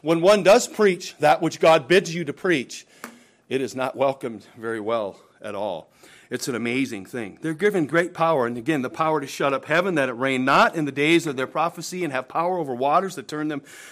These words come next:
to blood and smite the earth with all plagues as often as they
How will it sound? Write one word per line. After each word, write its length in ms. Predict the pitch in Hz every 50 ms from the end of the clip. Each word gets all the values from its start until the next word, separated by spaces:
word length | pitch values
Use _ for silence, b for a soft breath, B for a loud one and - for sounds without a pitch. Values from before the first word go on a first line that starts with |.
| B B -
to 100 | 156 131
blood 260 | 113 135 151 175 175
and 140 | 135 117 -
smite 320 | - 147 147 156 160 156
the 140 | 131 120 123
earth 220 | 143 160 165 160 B B B B B B B
with 100 | B 113
all 240 | 127 143 139 160 180
plagues 400 | 180 - 165 147 127 110 101 107
as 100 | 120 107
often 320 | 113 117 131 131 - 143 117
as 160 | 110 110 107
they 240 | 131 123 107 120